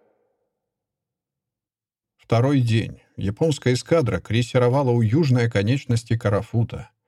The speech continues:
пока разведка не подтверждала начало погрузки десанта в районе русской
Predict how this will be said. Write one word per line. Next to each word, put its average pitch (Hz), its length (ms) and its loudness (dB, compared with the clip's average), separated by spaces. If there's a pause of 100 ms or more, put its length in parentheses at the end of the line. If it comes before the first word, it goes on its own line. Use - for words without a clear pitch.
(300)
пока - 280 0
разведка 165 540 2
не 151 140 2
подтверждала 143 760 0
начало 120 420 0
погрузки 113 540 0
десанта 135 520 0
в 120 60 0
районе 117 380 2
русской 120 540 -2